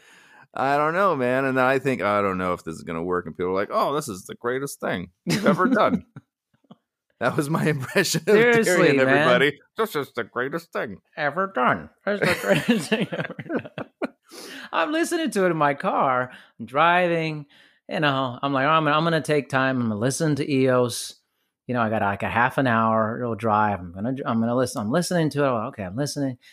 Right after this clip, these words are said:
Speaker 2: And, uh, I love the first song, espe-, uh, the other one I requested. What's it called again? Uh,
Speaker 1: Phaethon.
Speaker 2: Phaethon. I was like, "Ooh, I like how this comes on." This is, like, reminded me of, uh, Radiohead a little bit.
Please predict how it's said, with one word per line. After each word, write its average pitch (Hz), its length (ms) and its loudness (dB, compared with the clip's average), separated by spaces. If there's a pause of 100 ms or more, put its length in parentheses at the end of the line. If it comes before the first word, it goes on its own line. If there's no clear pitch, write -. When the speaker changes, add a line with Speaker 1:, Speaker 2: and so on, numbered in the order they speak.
(340)
Speaker 2:
And, 120 280 0
uh, 107 320 -4
I 117 80 -2
love 147 280 4
the 135 100 2
first 120 320 0
song, 90 380 -6
espe-, 117 340 -2 (100)
uh, 104 500 -2
the 131 120 -6
other 139 220 2
one 123 160 2
I 113 80 2
requested. 110 720 -2
What's 139 220 -8
it 208 60 -12
called 190 420 -2
again? 180 440 -6 (140)
Uh, 107 460 0 (100)
Speaker 1:
Phaethon. 104 600 0 (180)
Speaker 2:
Phaethon. 143 400 2
I 143 60 4
was 127 100 0
like, 120 100 -2
"Ooh, 175 320 4
I 101 120 0
like 123 220 2
how 120 140 0
this 104 220 -6
comes 107 280 -4
on." 113 220 -2
This 107 220 -8
is, 107 180 -8
like, 110 380 -6 (520)
reminded 131 360 0
me 123 220 2
of, 110 160 -4
uh, 104 320 -2
Radiohead 107 640 -2 (420)
a - 60 -6
little 110 200 -4
bit. 95 240 -10